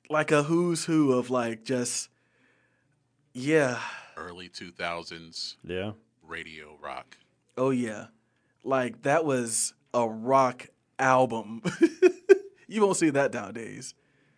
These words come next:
Speaker 1: All that rock in one album. And, of course, the label that released it,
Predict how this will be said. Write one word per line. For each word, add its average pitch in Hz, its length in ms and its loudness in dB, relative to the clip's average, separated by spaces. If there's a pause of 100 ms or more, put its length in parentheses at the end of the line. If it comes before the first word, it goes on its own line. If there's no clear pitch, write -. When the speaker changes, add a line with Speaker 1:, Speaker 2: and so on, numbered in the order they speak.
(160)
Speaker 1:
All 135 160 4
that 135 200 0
rock 127 220 2
in 123 100 -4
one 123 160 0
album. 123 420 -2 (220)
And, 139 140 0
of 131 80 -6
course, 160 300 4
the 143 100 -4
label 139 280 2
that 135 100 0
released 131 380 -2
it, 151 200 -6